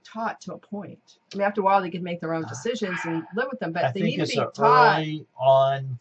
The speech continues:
Speaker 2: thought
Speaker 1: Right.
Speaker 2: process.
Speaker 1: Mm-hmm.
Speaker 2: And it's more than just yelling at someone, "Don't do that."
Speaker 1: <laughs> I have to tell them
Speaker 2: Uh,
Speaker 1: why.
Speaker 2: it's, it's
Speaker 1: Woo.
Speaker 2: the, it's what goes into how that choice is made, that the
Speaker 1: Mm-hmm.
Speaker 2: conscience really starts to play a point.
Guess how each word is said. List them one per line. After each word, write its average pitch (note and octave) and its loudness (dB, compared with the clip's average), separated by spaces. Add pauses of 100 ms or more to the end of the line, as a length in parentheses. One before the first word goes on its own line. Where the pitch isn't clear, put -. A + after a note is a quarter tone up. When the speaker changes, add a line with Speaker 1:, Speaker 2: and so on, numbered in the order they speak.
(140)
Speaker 2:
thought G#3 6
Speaker 1:
Right. A3 4
Speaker 2:
process. - -6 (400)
Speaker 1:
Mm-hmm. A3+ -14 (360)
Speaker 2:
And C3+ -2
it's C#3+ -2
more D#3 0
than C3 -2
just B2+ -4
yelling B2 0
at G#2+ -8
someone, A2 -4
"Don't G2 -8
do F#2 -12
that." - -20 (240)
Speaker 1:
<laughs> - -
I B3+ -4 (120)
have A3+ -8
to - -12
tell A3+ -4
them G3 -6
Speaker 2:
Uh, - -8
Speaker 1:
why. G3+ -4 (680)
Speaker 2:
it's, - -4
it's D#3+ -2
Speaker 1:
Woo. G4+ 2
Speaker 2:
the, - 4 (180)
it's - -8
what E3 0
goes D3 2
into C3+ -2
how D3+ -4
that B2+ -6
choice B2+ -8
is G#2 -10
made, G#2 -10 (720)
that G#2 -6
the A2 -6
Speaker 1:
Mm-hmm. - -10
Speaker 2:
conscience E3 -2
really C#3+ -2
starts A2+ -4
to G#2+ -8
play G#2 -6
a F#2+ -8
point. A2 -8